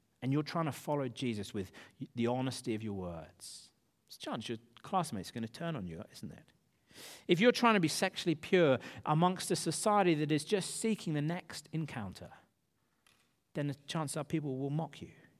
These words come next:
The danger is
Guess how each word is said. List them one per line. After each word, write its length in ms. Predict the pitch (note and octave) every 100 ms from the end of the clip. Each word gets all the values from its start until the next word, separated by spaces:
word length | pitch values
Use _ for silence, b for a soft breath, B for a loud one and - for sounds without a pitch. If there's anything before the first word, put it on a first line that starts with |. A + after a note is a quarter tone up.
| _ _ _ _ _ _ _ _ _ _ _ _ _ _ _ _ _ _ _ _ _ _ _ _ _ _ _ -
The 80 | B2
danger 400 | D#3+ G3 D3+ G2+
is 300 | G2 -